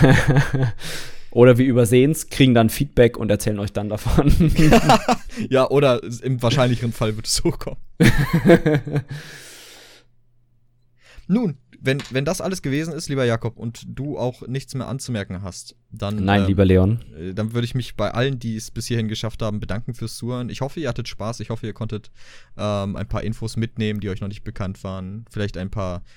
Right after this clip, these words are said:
Speaker 2: paar Dinge ergänzen, von denen ihr schon gehört habt. Aber wie gesagt, das Wichtigste ist, ich hoffe, ihr hattet Spaß beim Hören. Und, äh, wir beide freuen uns, äh, euch wieder nächstes Mal begrüßen zu dürfen, wenn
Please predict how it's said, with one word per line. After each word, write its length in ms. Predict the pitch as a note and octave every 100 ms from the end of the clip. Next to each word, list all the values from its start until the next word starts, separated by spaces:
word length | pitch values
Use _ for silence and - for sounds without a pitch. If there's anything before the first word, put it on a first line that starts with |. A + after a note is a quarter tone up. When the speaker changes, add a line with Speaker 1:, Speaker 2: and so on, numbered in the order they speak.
| -
Speaker 2:
paar 120 | - G#2+
Dinge 200 | G#2 F#2+
ergänzen, 500 | F2+ G2 C3 - A#2+
von 100 | G#2+
denen 120 | G#2
ihr 60 | G2+
schon 140 | G2
gehört 220 | F2+ F#2
habt. 180 | F#2+ - - - - - -
Aber 180 | A2
wie 80 | A#2
gesagt, 260 | A2+ G#2 -
das 120 | -
Wichtigste 340 | B2+ B2 -
ist, 140 | G#2+ G#2+
ich 60 |
hoffe, 120 | G#2+ G2+
ihr 60 |
hattet 180 | F2+ F2+
Spaß 280 | - G#2 -
beim 120 | A#2
Hören. 300 | A2+ G#2+ A2 -
Und, 340 | G2 G#2 G#2
äh, 300 | G#2 G2+ G2 A2
wir 120 | B2 A#2
beide 240 | B2+ C#3
freuen 280 | - G#2+ A2
uns, 260 | G#2+ - -
äh, 640 | G2 G2+ G2 G2+ F#2+ F2+ -
euch 260 | G#2 -
wieder 160 | A2 G#2
nächstes 320 | G#2 G#2 -
Mal 140 | G#2+ G#2
begrüßen 340 | A#2 - -
zu 80 | A2+
dürfen, 300 | A2 - G#2
wenn 260 | G#2 G2+